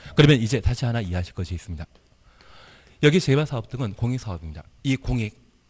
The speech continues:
공공복리이거든요. 그 공공복리는 국민 누구나 폭넓은 사람이 함께 나눌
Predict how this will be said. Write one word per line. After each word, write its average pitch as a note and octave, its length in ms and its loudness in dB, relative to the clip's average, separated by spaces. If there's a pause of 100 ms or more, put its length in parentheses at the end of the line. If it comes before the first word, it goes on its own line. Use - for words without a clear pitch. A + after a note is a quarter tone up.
(340)
공공복리이거든요. G#2 920 0 (480)
그 C#3+ 180 8
공공복리는 G#2+ 680 -4 (320)
국민 A#2+ 360 6
누구나 A2 260 2 (720)
폭넓은 F3 340 0
사람이 F#2+ 320 -6 (280)
함께 C#3+ 360 0 (800)
나눌 A#2 420 0